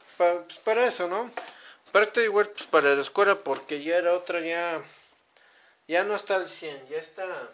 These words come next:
ya está un poquito madreada. Este, es por eso que sí, sí decidí comprar, comprarme igual esta, ¿no? Así ya saben, carnales, nunca,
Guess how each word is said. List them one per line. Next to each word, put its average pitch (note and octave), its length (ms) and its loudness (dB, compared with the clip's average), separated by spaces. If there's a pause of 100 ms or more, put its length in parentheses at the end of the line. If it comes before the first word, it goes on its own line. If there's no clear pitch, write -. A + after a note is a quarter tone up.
(300)
ya D#3 80 -10
está E3 160 -8
un F3+ 80 -8
poquito - 400 -10
madreada. C3 580 0 (1040)
Este, A#2 680 -6
es D#3+ 100 -2
por E3 200 2
eso D#3+ 280 2
que A2+ 160 -6
sí, C#3+ 440 -6
sí - 220 -6
decidí D3+ 460 -2
comprar, C#3 580 2 (1120)
comprarme A#3 560 2
igual G3 320 -2
esta, A#2 400 -6
¿no? D3 220 -8 (2250)
Así C#3+ 220 -6
ya E3 140 2
saben, F#3 300 -2
carnales, E3+ 540 -6
nunca, F3 300 -4